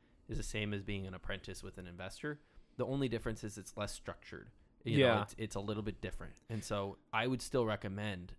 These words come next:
Speaker 1: that if you're getting into investing, you know, I wouldn't try to just cut your teeth by, you know, going out and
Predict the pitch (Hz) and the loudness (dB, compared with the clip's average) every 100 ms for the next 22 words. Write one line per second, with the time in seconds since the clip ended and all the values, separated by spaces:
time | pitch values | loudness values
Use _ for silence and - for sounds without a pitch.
0 | - 107 98 104 101 101 95 90 - 98 | -6 -6 -4 -6 -4 -6 -8 -10 -12 -10
1 | 104 - 78 113 - - - - - 151 | -8 -8 -10 -14 -18 -20 -20 -20 -8 -4
2 | 90 85 101 107 113 113 104 110 104 107 | -4 -4 0 2 2 0 0 0 0 -6
3 | - - 104 107 - - 107 - - 92 | -6 -6 -4 -6 -8 -4 -4 -4 -4 -2
4 | - - - _ _ - 107 90 87 - | -4 -10 -20 _ _ -6 -4 -4 -8 -12
5 | _ - - 113 98 101 98 98 - 101 | _ -18 -8 -4 -2 -2 -2 -4 -4 -6